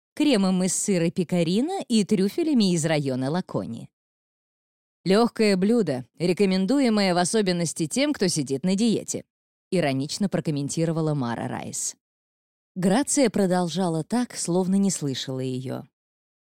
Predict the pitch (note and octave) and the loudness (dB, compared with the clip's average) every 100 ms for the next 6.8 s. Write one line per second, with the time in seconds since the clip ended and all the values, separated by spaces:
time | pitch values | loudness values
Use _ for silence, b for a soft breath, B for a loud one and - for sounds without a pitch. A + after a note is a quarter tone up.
0 | _ G#3 G#3+ G3 A#3 G#3+ G3+ G3 - F#3 | _ 0 2 2 0 2 2 2 2 0
1 | - F#3+ A#3+ B3+ E3 C#3 C#3 - C#4+ B3 | 0 0 0 0 -2 0 0 -2 -4 0
2 | A#3 - A#3 G#3+ F3 G3 A#3 A3+ A3 - | 0 2 2 2 2 0 0 2 0 -2
3 | _ _ _ - C4+ C4+ D4 C#4+ G3 _ | _ _ _ 0 2 4 4 4 2 _
4 | C3 A#2+ - - _ _ _ _ _ D4 | -8 -6 -6 -8 _ _ _ _ _ 4
5 | B3+ - - A#3+ A#3 A3+ B3 F4 - - | 4 0 0 2 4 4 2 0 -2 2
6 | A3 G3 E3+ C3+ B2 - D3+ | 2 2 0 0 -4 -6 -8